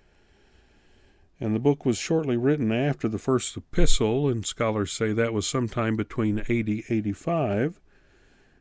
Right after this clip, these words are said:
and A D ninety-five. He first commended the lady and her children for their love and loyalty to the truth, and then he desired to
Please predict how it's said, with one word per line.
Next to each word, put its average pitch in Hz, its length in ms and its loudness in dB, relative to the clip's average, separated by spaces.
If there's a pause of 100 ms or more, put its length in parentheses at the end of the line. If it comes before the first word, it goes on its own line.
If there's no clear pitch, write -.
(220)
and 131 200 -4
A 120 140 0
D 104 460 -2 (800)
ninety-five. 127 800 -2 (3000)
He 131 140 2
first 170 380 2
commended 156 440 4
the 147 80 4
lady 139 360 4
and 190 80 0
her 123 100 4
children 151 480 2
for 147 160 -2
their 117 140 2
love 127 340 2
and 113 160 0
loyalty 143 460 2
to 120 160 -2
the 107 140 -4
truth, 175 520 -2
and 101 220 -4 (180)
then 131 160 0
he 226 80 2
desired 123 680 0
to 117 400 -2